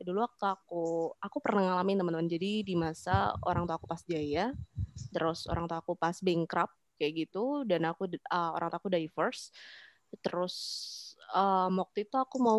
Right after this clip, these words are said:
kuliah, itu, em, kondisi keluarga aku itu lagi nggak punya biaya sama sekali untuk aku bisa kuliah waktu itu. Dan waktu itu juga akhirnya aku,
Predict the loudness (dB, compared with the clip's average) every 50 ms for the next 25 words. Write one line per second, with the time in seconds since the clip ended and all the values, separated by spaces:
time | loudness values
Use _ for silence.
0 | 4 4 2 2 2 2 2 0 0 0 0 0 -2 -6 -12 _ _ _ _ _
1 | _ _ _ -4 -4 -4 _ _ _ _ -2 0 0 2 2 0 0 -2 -4 -6
2 | -8 _ -16 -20 _ -2 2 4 6 8 8 8 6 6 6 4 4 2 2 2
3 | 0 0 2 4 6 6 8 6 4 0 -2 -2 -4 -4 -2 0 0 2 2 4
4 | 2 2 2 2 0 0 0 0 2 4 4 4 4 2 0 0 2 4 4 4
5 | 2 2 4 4 4 4 2 0 -2 -2 2 2 2 2 4 2 2 0 0 -2
6 | -2 0 4 4 6 6 6 2 2 -4 4 8 10 10 10 10 4 2 -2 -4
7 | -6 -4 -2 0 2 2 0 0 -4 -12 -10 -6 0 2 2 2 2 -2 -8 -14
8 | -12 -12 -14 -16 -12 -4 2 4 6 6 6 6 4 4 2 0 0 _ 0 0
9 | 0 0 0 0 0 0 -2 -4 0 2 2 4 2 2 -2 -4 -2 -2 0 0
10 | 0 0 0 -2 -2 -2